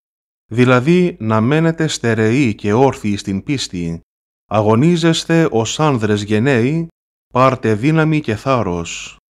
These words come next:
Ο έπαρχος τότε σκέφτηκε ότι θα μπορούσε να κάμψει το φρόνημα του Βασιλίσκου, αν τον έφερνε σε ειδωλολατρικό ναό,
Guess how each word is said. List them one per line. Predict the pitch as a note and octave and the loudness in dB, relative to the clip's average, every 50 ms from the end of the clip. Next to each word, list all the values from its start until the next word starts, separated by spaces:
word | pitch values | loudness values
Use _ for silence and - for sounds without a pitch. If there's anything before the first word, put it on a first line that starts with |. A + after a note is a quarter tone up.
| _ _ _ _ _ _ _ _ _ _ _ _ _ _ _ _ _ _ _ _ | _ _ _ _ _ _ _ _ _ _ _ _ _ _ _ _ _ _ _ _
Ο | - A2 B2+ | 0 2 4
έπαρχος | D3+ E3+ F3+ F3+ F#3 F#3 F3 E3+ - F3+ F3+ E3+ - | 4 4 2 2 0 0 0 0 -2 -2 -2 -2 -2
τότε | - D#3+ D#3 - C#3+ | -2 -4 -2 0 -2
σκέφτηκε | B2 - - - E3+ D#3+ C#3 - - G#2+ G#2 - - D#3+ D#3+ - | -4 -4 -6 -2 -2 -2 -2 -2 -6 -8 -6 -4 -2 -2 -2 0
ότι | - A#2+ A#2 A2+ A#2 | -2 -4 -4 -2 -4
θα | G#2+ - A2 | -2 -2 0
μπορούσε | A#2 A#2 B2 D#3+ E3 - - | 0 2 0 0 0 0 0
να | C#3 A#2+ A2 G#2 | 2 2 0 0
κάμψει | - - D#3+ D#3 C#3 A#2+ - - - A2 | 0 0 2 2 0 -2 -6 -4 -4 -4
το | G#2 - G#2 | -2 -2 -4
φρόνημα | G2+ - - A2+ B2 B2 A#2 A2 G#2+ G2+ G2+ | -4 -4 -4 -2 0 0 2 2 0 0 -2
του | - G#2 | -4 -4
Βασιλίσκου, | G2 G2+ G2 - G#2+ G#2 A2+ D3+ D#3+ - - - - G#2 F#2 F2+ F2 E2+ E2+ _ _ _ _ _ _ _ _ _ | -6 -4 -4 -4 -4 -2 -2 -2 -2 -2 -4 -8 -6 -6 -4 -4 -6 -8 -10 _ _ _ _ _ _ _ _ _
αν | - G#2+ A#2+ A#2+ A#2 | 0 2 2 2 2
τον | - A#2 A2+ | 2 2 4
έφερνε | C#3 D#3+ E3 E3 F3 E3+ E3 D#3+ E3+ F3 F3 E3 | 4 2 2 2 2 0 2 2 0 0 0 0
σε | E3 - - B2 A#2+ A2+ - - | -2 -2 -2 -2 -2 -2 -4 -4
ειδωλολατρικό | A2+ A#2 G#2+ A#2 A#2 A2+ A2+ A2 A2+ A2 A2+ G#2+ G#2+ - C#3 C3+ | -4 -2 0 0 0 2 2 0 0 -2 -4 -6 -2 0 0 0
ναό, | A#2+ A2+ G#2+ A#2 C#3 D#3+ E3+ E3+ E3+ | 2 2 2 2 2 2 0 -2 -6